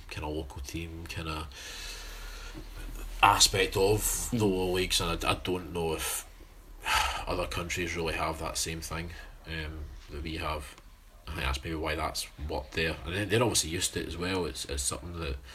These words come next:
Speaker 1: it's kinda ingrained in their football and culture, um, and as Johnny pointed out as well, um, about Germany, it's maybe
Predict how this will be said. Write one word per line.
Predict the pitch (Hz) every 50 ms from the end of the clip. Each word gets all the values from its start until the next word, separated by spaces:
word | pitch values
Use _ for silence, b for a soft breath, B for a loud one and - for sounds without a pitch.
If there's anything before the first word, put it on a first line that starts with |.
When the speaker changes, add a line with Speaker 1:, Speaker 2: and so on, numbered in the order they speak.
| B B B B B B B -
Speaker 1:
it's | - -
kinda | - - 82 76
ingrained | 73 76 76 - 78 76 78 80 80
in | 82 78
their | 76 71
football | - - 67 67 - 80 78 76
and | 73
culture, | - - 82 69 - - - 80 80 78 76 - - 85
um, | 85 82 76 76 76 76 76 76 73 71 71 - -
and | 76 80 78 78 76 -
as | - 78 82 - - - - -
Johnny | - 92 87 95 98 -
pointed | - - - - 80 80
out | 78 73
as | 76 78
well, | 82 82 82 80 80 80 - - - - -
um, | 80 80 78 78 78 80 76 71 -
about | - - - -
Germany, | - 80 80 82 82 85 80 76 69 - - -
it's | - - - - - - - - B B B B B B B B B B B B - -
maybe | 98 98 92 87 85 82 78